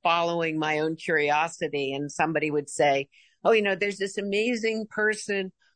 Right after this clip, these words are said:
who's doing this thing with cover crops." And I would call them up, and there would be another, you know,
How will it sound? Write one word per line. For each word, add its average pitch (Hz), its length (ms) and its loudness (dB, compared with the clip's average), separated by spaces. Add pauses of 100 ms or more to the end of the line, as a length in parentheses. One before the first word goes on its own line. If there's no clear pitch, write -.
who's 208 180 -2
doing 226 300 2
this 190 240 -2
thing 202 240 0
with 185 140 -4
cover 196 280 -2
crops." - 460 -2
And 160 160 0
I 165 240 0
would 170 220 -6
call 160 260 0
them 160 180 -2
up, 147 220 -2 (240)
and 156 380 -2 (180)
there 165 200 4
would 170 180 -2
be 170 100 -2
another, 160 540 -2
you 151 100 -6
know, 139 120 -4